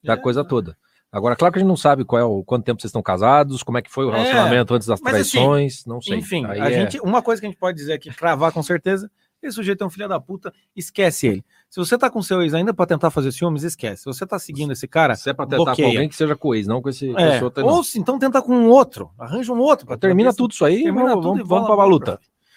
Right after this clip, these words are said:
Speaker 1: né?
Speaker 2: Vamos lá, acho que tem alguém ali querendo entrar. É o
Speaker 1: Eu acho que tá sem imagem.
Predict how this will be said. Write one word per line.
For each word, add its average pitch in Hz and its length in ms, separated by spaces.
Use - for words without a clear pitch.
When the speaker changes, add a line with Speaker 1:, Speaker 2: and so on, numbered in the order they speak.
Speaker 1:
né? 113 80
Speaker 2:
Vamos 262 140
lá, 247 120
acho - 120
que 254 80
tem 262 100
alguém 220 280
ali 202 160
querendo 165 280
entrar. 143 400
É 151 60
o 139 720
Speaker 1:
Eu 101 80
acho 95 100
que - 60
tá 131 140
sem - 160
imagem. 101 420